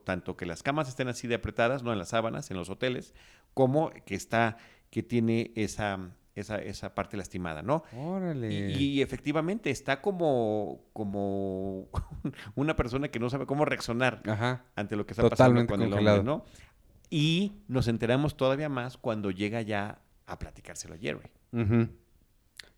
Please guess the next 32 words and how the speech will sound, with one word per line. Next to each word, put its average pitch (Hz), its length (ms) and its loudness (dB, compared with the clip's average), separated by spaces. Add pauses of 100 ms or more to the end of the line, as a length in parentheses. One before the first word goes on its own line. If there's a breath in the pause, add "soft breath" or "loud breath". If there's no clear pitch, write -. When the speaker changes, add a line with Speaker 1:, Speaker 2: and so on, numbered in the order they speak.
(260)
Speaker 2:
Cuando, 117 460 12
eh, 131 300 2
el, 127 240 6
el, 131 520 8
a-, 131 240 0
ahí 175 200 8
lo 233 160 10
que, 147 320 6
eh, - 100 0
ahí, 156 320 4
en 147 240 8
esa 202 240 6
conversación 139 480 4
entre 139 280 6
él 143 100 4
y 139 80 4
Jerry 135 320 10
es 123 80 8
donde 127 240 8
más 117 320 4
me 131 100 2
hizo 127 260 2
ruido, 117 360 6
donde, 101 260 4
donde 98 300 -2
sentí 110 340 2
el, 120 180 6
"Ay, 123 300 2
esto 113 200 0
no 110 160 0
pasaría 92 380 4
hoy". 90 200 2